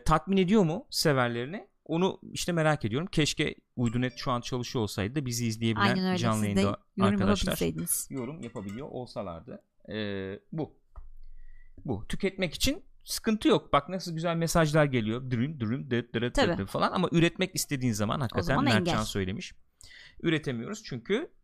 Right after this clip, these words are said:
Speaker 1: Uydunetimiz yok, internetimiz yok. Şu anda bağlantı yok. O yüzden
Speaker 2: Upload'umuz yok.
Speaker 1: upload'umuz yok. Peki. Böyle. O soruyu ben YouTube'daki arkadaşlara sormuş olayım. Soruyu attım ortaya. Siz gönlünüzce cevap verin.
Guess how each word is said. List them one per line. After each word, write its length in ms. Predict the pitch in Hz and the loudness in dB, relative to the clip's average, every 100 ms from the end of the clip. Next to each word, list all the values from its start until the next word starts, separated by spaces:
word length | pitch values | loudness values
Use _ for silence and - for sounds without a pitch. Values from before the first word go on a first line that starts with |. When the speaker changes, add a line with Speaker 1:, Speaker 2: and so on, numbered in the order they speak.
| _ _ | _ _
Speaker 1:
Uydunetimiz 560 | 151 113 95 - 175 117 | 2 2 0 -2 -2 0
yok, 180 | 127 | 0
internetimiz 520 | 101 98 92 87 127 104 | -2 -2 -4 -4 -6 -6
yok. 140 | - | -8
Şu 100 | 82 | -8
anda 180 | 85 120 | -6 -2
bağlantı 440 | 98 85 82 - | -2 -2 -4 -6
yok. 100 | - | -8
O 100 | - | -4
yüzden 240 | 85 - 113 | -4 -4 -4
Speaker 2:
Upload'umuz 520 | - - 175 104 - | -2 -2 -2 -4 -4
yok. 80 | 113 | -6
Speaker 1:
upload'umuz 420 | 95 82 139 143 | -6 -10 -12 -14
yok. 100 | 80 - - - - - | -16 -20 -20 -20 -14 -10
Peki. 300 | - 98 104 - - | -6 -6 -8 -6 2
Böyle. 220 | 208 127 | 4 4
O 120 | 208 | 2
soruyu 300 | 208 175 170 | 2 2 2
ben 100 | 165 | 2
YouTube'daki 560 | 170 175 - - 143 139 | 2 0 -2 -4 0 0
arkadaşlara 500 | 127 127 123 143 143 | 2 0 0 0 -2
sormuş 380 | - 123 117 98 | 0 -2 -2 -4
olayım. 240 | 92 151 | -4 -4
Soruyu 320 | - 135 120 | 0 0 2
attım 320 | 139 143 156 113 | 0 0 0 -2
ortaya. 240 | 95 131 | -2 -2
Siz 280 | - 131 - | -2 -2 -4
gönlünüzce 600 | 104 127 135 156 135 120 | 2 4 4 2 0 -2
cevap 260 | 113 101 - | 0 -2 -2
verin. 160 | 80 | -10